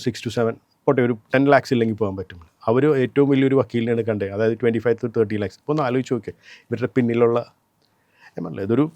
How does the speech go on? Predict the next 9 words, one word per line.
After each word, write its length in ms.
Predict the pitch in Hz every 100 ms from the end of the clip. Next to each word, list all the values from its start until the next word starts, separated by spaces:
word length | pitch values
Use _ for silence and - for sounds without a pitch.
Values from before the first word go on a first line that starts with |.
| _ - 113
ജിഹാദാണ്, 460 | 104 127 139 104 90
ഇത് 80 | 107 - 123
ടെററിസത്തിന് 600 | 117 135 143 135 160 160
വേണ്ടി 220 | 147 139 165 160
പ്ലാൻ 200 | 127 123 123
ചെയ്തൊരിത്. 420 | 123 127 127 110 131 - _ _ _ _
പക്ഷെ 160 | - 107
അതൊരിക്കലും 380 | 113 113 139 156
നടക്കില്ല. 320 | 165 139 151